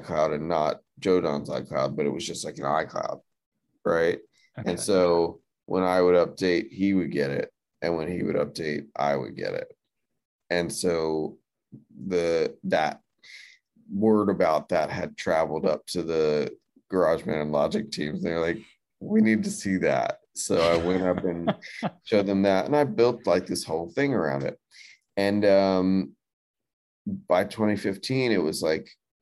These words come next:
Speaker 1: nobody was into this, like, like, whatever, you know? So, like, I just sort of abandoned it. And then last year, uh, you know, when lockdown started,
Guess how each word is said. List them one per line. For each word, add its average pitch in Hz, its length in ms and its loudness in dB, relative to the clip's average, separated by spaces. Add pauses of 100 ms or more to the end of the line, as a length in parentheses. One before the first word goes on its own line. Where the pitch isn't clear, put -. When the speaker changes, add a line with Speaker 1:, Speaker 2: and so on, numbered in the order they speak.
(460)
Speaker 1:
nobody 104 400 2
was 85 240 -2
into 95 260 -4
this, - 560 -8
like, 87 320 -2 (500)
like, - 440 -6 (320)
whatever, 87 680 -4 (140)
you 101 140 -2
know? 98 260 2
So, 98 320 0
like, 87 400 2 (480)
I 90 200 4
just 90 220 -4
sort 92 160 -2
of 82 100 -6
abandoned 85 680 -2
it. 71 320 0 (200)
And 90 160 0
then 85 600 -2 (440)
last 78 460 -2
year, 85 560 -2 (200)
uh, 76 600 2 (300)
you 82 120 -2
know, 73 540 -4 (720)
when 82 680 -6
lockdown 71 600 -2
started, 64 800 -6